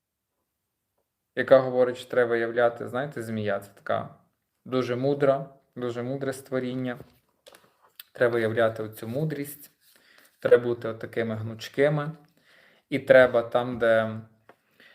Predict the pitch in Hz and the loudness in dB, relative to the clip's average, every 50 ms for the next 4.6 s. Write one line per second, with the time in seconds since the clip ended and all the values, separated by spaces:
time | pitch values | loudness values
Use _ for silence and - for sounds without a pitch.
0 | _ - _ _ _ _ - - 117 110 - 107 107 - 107 - 113 110 104 - | _ -20 _ _ _ _ -16 -14 -12 -12 -12 -12 -12 -12 -14 -14 -16 -18 -18 -18
1 | - - - - - _ _ _ _ _ _ _ _ _ _ _ _ - - 123 | -20 -20 -20 -20 -20 _ _ _ _ _ _ _ _ _ _ _ _ -8 -6 -4
2 | 123 123 - 131 123 117 - - 127 131 123 123 127 - - 110 - - 131 139 | -4 -4 -6 -10 -12 -10 -8 -6 -2 2 4 4 4 4 -2 -10 2 4 4 6
3 | 160 - - - - - 127 110 - - 120 - - 131 123 - 123 120 - - | 4 2 -4 -12 -4 -4 -4 -4 -4 -6 -10 -8 -6 -6 -6 -6 -6 -8 -8 -8
4 | 120 117 113 110 - - 110 110 110 - - - | -6 -6 -6 -6 -2 -2 -2 -2 -2 -8 -16 -20